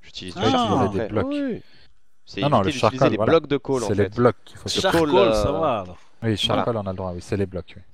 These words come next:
Speaker 2: Je suis d'accord.
Speaker 1: Bon, ben, on verra ça tout à l'heure. Stream de quinze heures à dix-sept heures sur ma chaîne perso, ça sera un live non rediffusé. Je serai toujours en compagnie des Trouducs, en tout cas d'une bonne partie. On mettra ça en place, donc on refera tout le sous-sol,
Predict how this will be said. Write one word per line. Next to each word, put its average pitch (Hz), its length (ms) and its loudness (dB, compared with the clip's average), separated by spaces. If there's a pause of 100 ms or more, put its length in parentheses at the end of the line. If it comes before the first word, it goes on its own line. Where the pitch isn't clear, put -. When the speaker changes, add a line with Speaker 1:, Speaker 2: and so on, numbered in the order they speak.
(100)
Speaker 2:
Je - 40 -20
suis 139 100 -4
d'accord. 135 180 2
Speaker 1:
Bon, 170 220 4 (560)
ben, 147 140 4
on 175 100 -2
verra 185 240 2
ça 180 160 -2
tout 165 200 -6
à 165 80 4
l'heure. 135 180 0
Stream 151 220 -8
de 143 80 -4
quinze 143 220 -4
heures 139 100 0
à 135 40 0
dix-sept 131 260 -8
heures 139 100 -2
sur 139 120 -6
ma 135 80 0
chaîne 131 200 -6
perso, 135 320 -4
ça 127 120 -12
sera 117 160 -6
un 107 100 0
live 107 180 -2
non 139 180 -4
rediffusé. 117 600 -8
Je 113 100 -10
serai - 200 -14
toujours 98 320 -14
en 87 80 -8
compagnie 90 420 -6
des - 100 -8
Trouducs, 113 400 -12
en 98 60 -10
tout - 100 -12
cas 95 100 -8
d'une 82 160 -10
bonne 120 140 -4
partie. 147 320 -8 (280)
On 104 60 -8
mettra 139 280 -2
ça - 160 -6
en 110 60 -4
place, 123 240 -6
donc 104 240 -10
on 101 280 -8
refera 113 360 -6
tout 131 120 -10
le 123 60 -10
sous-sol, 135 380 -8